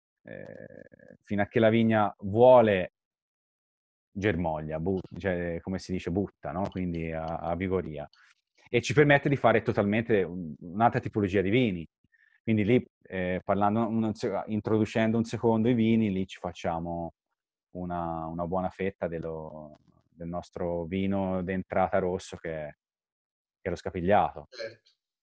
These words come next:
Speaker 2: certo.
Speaker 1: Dove, eh, lì c'è anche una buona presenza di, di un, un, di, dell'uva rossa che si chiama Moscato d'Amburgo, quindi, eh, che è quella che ci dà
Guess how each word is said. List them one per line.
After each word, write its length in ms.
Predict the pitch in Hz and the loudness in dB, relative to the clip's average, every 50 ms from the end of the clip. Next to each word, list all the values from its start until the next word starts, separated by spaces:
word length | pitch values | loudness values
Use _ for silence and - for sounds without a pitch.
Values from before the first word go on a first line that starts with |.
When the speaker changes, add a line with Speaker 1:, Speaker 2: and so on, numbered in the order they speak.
| _ - | _ -16
Speaker 2:
certo. 400 | - 117 107 101 98 101 - _ | -12 -10 -10 -10 -10 -12 -16 _
Speaker 1:
Dove, 340 | - 98 101 104 104 101 - _ _ _ _ _ _ _ _ _ _ | -2 0 4 4 2 2 0 _ _ _ _ _ _ _ _ _ _
eh, 1120 | - 90 85 82 82 80 80 80 80 78 76 78 78 76 76 76 76 73 73 73 - - _ _ _ - | -10 -8 -8 -8 -8 -8 -8 -10 -10 -12 -12 -14 -14 -14 -14 -16 -16 -16 -18 -18 -20 -20 _ _ _ -6
lì 180 | - 104 131 131 | 0 2 2 2
c'è 160 | - - 117 | 2 2 2
anche 180 | 107 104 - 110 | 2 2 2 2
una 100 | 107 101 | 0 2
buona 200 | 104 107 110 107 | 4 4 4 4
presenza 380 | 110 104 120 123 127 - 135 117 | 2 0 0 0 0 0 0 0
di, 280 | 110 101 98 95 95 | 0 0 0 0 -2
di 80 | 87 95 | -2 -2
un, 120 | 101 104 | -2 -2
un, 260 | 107 113 113 110 113 113 113 101 101 | -2 -2 -2 0 0 0 0 0 0
di, 100 | 110 110 107 | 0 2 2
dell'uva 260 | 98 95 107 104 110 | 2 0 2 2 4
rossa 240 | 107 120 123 - 113 | 4 4 4 2 0
che 80 | 104 107 | -6 -6
si 60 | - | -4
chiama 180 | - 90 90 92 | -4 -4 -4 -4
Moscato 400 | 95 95 - - 107 98 - 104 | -6 -6 -4 -2 -4 -2 -2 -2
d'Amburgo, 600 | 101 101 101 107 120 110 101 95 76 - 76 _ _ _ _ _ _ _ _ _ _ _ _ _ _ _ | -4 -2 0 2 2 2 2 0 -4 -10 -14 _ _ _ _ _ _ _ _ _ _ _ _ _ _ _
quindi, 480 | - 101 104 104 101 95 92 87 87 85 | -6 -4 -2 -2 -2 -2 -2 -2 -4 -4
eh, 520 | 82 80 80 78 76 76 76 73 64 - _ | -6 -6 -6 -8 -8 -10 -10 -10 -12 -12 _
che 120 | - 92 | -6 -6
è 100 | 92 - | -6 -6
quella 260 | - - 92 98 98 | -4 -4 -2 -2 -2
che 100 | - 90 | -4 -6
ci 220 | - - - 85 80 | -12 -12 -10 -10 -8
dà 920 | 78 80 78 78 78 76 73 73 73 73 73 73 - - - - - - | -8 -6 -6 -6 -6 -6 -6 -8 -10 -14 -16 -18 -18 -18 -18 -18 -18 -20